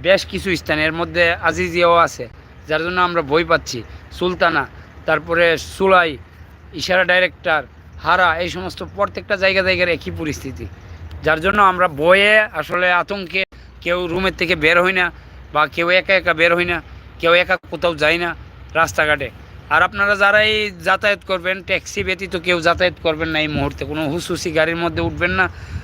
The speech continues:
আর রিয়াদে বিশেষ করে, কারণ এগুলো ভয়ঙ্কর হয়ে দাঁড়িয়েছে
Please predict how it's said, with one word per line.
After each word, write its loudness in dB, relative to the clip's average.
আর 4
রিয়াদে 0
বিশেষ -8
করে, -8
কারণ 2
এগুলো 0
ভয়ঙ্কর 2
হয়ে 4
দাঁড়িয়েছে -2